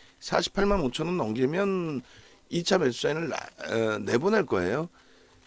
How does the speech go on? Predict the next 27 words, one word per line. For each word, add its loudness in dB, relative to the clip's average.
그 6
이 0
차 4
전지 0
조정의 0
연동폭을 2
가지고 2
있다 0
할지라도, 2
어, 4
일단 4
지금 2
트럼프 -6
대통령의 2
승기가 2
굉장히 4
크게 -2
잡혀 0
있죠. 0
크게 -2
잡혀 2
있으면 0
뭐라 4
그랬어요? 0
전통 -4
에너지, 2
예? -2